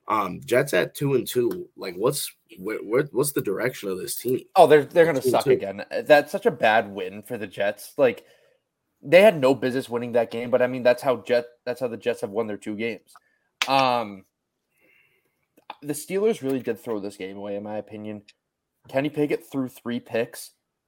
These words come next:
Speaker 2: and all three of them were not his fault. The first one, it was a deep post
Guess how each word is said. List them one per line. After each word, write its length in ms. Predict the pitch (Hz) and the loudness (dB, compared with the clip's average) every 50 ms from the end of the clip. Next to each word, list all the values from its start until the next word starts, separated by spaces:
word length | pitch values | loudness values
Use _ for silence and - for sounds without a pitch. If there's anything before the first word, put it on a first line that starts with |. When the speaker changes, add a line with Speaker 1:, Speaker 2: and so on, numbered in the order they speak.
| _ _ _ _ _ _ _ _ | _ _ _ _ _ _ _ _
Speaker 2:
and 140 | - 147 143 | -4 -4 0
all 160 | 113 131 139 | 2 2 2
three 220 | 135 - 127 123 123 | 2 2 -2 -2 -2
of 80 | 113 | -2
them 120 | 120 120 117 | -4 -4 -4
were 120 | 113 110 | -2 -2
not 240 | 107 107 104 87 101 | 0 0 -2 -2 -4
his 140 | 101 95 - | -8 -16 -14
fault. 320 | - - 92 85 76 - _ _ _ _ _ _ _ _ _ _ _ | -10 -8 -8 -8 -8 -10 _ _ _ _ _ _ _ _ _ _ _
The 80 | - 131 | -2 -2
first 400 | - - 170 165 170 170 170 - | 2 6 8 8 8 8 4 0
one, 240 | 180 185 185 185 185 - _ _ _ _ - | 2 4 4 4 2 -6 _ _ _ _ -8
it 40 | 120 | -4
was 120 | 135 131 | -4 -2
a 40 | 139 | -2
deep 320 | 117 - - 147 156 151 - | -4 -4 -6 -6 -6 -6 -6
post 360 | - 147 143 143 139 - | -4 -2 0 0 -2 -4